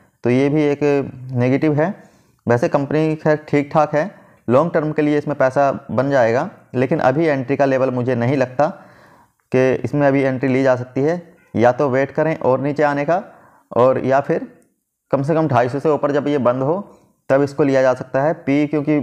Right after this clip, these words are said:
बहुत तकड़ा है, प्रमोटर्स होल्डिंग बावन परसेंट की,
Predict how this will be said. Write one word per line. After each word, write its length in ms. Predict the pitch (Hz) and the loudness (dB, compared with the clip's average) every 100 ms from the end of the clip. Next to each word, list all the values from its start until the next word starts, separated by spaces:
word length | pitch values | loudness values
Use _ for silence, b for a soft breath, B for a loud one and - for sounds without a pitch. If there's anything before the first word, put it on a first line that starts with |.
| 101 | -2
बहुत 320 | 120 135 131 | -2 0 0
तकड़ा 220 | 127 143 | 2 2
है, 140 | 151 190 - B B B B B _ - | 0 -4 -10 B B B B B _ -2
प्रमोटर्स 380 | 127 139 156 | 2 2 0
होल्डिंग 380 | 156 151 160 160 160 _ _ 123 | 0 0 0 -4 -8 _ _ -6
बावन 360 | 110 107 110 131 | 2 2 2 -2
परसेंट 360 | 135 143 143 | -2 -2 -2
की, 180 | 156 | -2